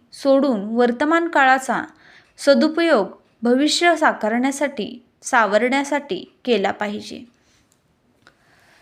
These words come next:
संकटाच्या वेळी नेहमी बुद्धीची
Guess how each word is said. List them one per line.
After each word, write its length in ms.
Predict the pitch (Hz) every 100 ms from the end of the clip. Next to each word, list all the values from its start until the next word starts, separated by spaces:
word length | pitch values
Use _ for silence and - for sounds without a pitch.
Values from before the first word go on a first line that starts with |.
| _
संकटाच्या 680 | - 311 302 370 381 381 392
वेळी 420 | 302 226 226 -
नेहमी 360 | 220 233 262 302
बुद्धीची 680 | 247 233 190 262 262 226